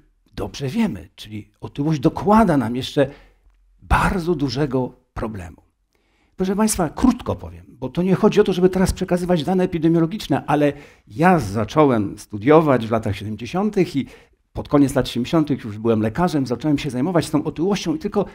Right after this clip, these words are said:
dla zobrazowania pokażę. Ta plaża polska, tak właśnie pod koniec lat siedemdziesiątych, czasami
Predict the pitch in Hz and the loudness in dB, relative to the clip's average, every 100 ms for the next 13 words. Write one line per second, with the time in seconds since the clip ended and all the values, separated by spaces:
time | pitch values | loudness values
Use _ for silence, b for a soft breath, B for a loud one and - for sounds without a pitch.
0 | B 165 170 135 156 147 160 151 110 101 | B -2 0 0 -2 0 2 2 0 -4
1 | 104 95 87 104 120 B B B _ _ | -10 -10 -10 -10 -14 B B B _ _
2 | 196 190 233 226 185 165 B B - 208 | -2 2 4 6 4 0 B B 4 6
3 | 190 - - 180 170 165 151 165 170 165 | 6 4 4 4 4 2 4 2 2 -2
4 | 160 170 165 165 156 B B B - 165 | -2 0 0 2 0 B B B 0 2
5 | 170 151 208 180 170 - B B B _ | 4 2 4 4 2 0 B B B _
6 | _ _ _ - 190 190 233 208 170 104 | _ _ _ -4 -2 4 4 6 4 2